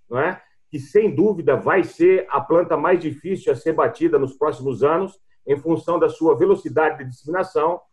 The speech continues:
né? A, a mamona e a mucuna, que já está aí, né,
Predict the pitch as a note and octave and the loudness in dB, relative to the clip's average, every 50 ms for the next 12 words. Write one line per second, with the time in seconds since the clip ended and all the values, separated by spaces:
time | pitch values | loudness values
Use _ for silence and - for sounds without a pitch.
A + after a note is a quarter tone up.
0 | _ _ _ _ - A#2 C3+ D#3+ F#3 F#3+ - - - - _ _ _ - B2+ C#3 | _ _ _ _ -6 -4 -2 -2 -2 -4 -10 -20 -20 -20 _ _ _ -4 0 2
1 | C#3+ C#3+ C#3 C#3 D3 D#3 E3 E3+ E3 D3+ D#3+ F3+ G#3+ G#3+ G3+ E3+ D3+ D3 D3+ D#3 | 2 2 2 0 0 2 2 2 2 4 4 4 4 4 4 4 4 4 2 2
2 | D3+ D3 B2+ - - E3 G3 G3+ F3 C#3 A2+ F#2 - - _ _ _ - C#3 B2 | 2 0 -2 -2 2 4 4 4 4 2 0 -4 -8 -14 _ _ _ -12 -6 -2
3 | A#2 D#3+ E3+ E3+ E3 - D#3+ C#3 C3 C3+ D3+ G3+ G3+ D#3 C#3 E3+ G3 G3 | 0 2 2 2 0 -2 0 0 2 2 2 0 0 0 0 -2 -4 -6